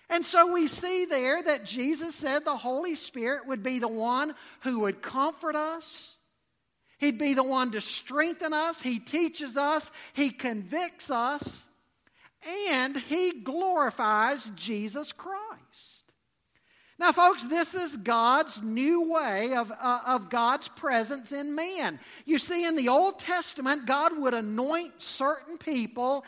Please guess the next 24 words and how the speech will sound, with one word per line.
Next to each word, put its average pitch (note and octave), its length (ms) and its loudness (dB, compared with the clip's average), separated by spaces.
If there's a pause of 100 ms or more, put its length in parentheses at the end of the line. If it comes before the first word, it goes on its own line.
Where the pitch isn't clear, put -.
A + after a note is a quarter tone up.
(160)
at B3+ 240 -2
certain D#4 600 -2
times A#3 600 -4
with B3+ 160 -4
the A#3 120 -2
Holy C#4+ 320 -2
Spirit A#3 500 -2 (300)
for B3 180 -2
a B3 100 4
particular D#4+ 760 -2 (260)
task, A#3+ 500 0
but C#4 140 -2
in B3 120 -2
the A#3+ 100 -2
New F4+ 340 2
Testament, C4 800 -4 (180)
every C4+ 640 -2 (160)
single C4 640 0
believer A3 880 -4
is G#3 220 -4
given F3+ 380 -8
the E3+ 80 -10
Holy E3 320 -10
Spirit. C3 400 -16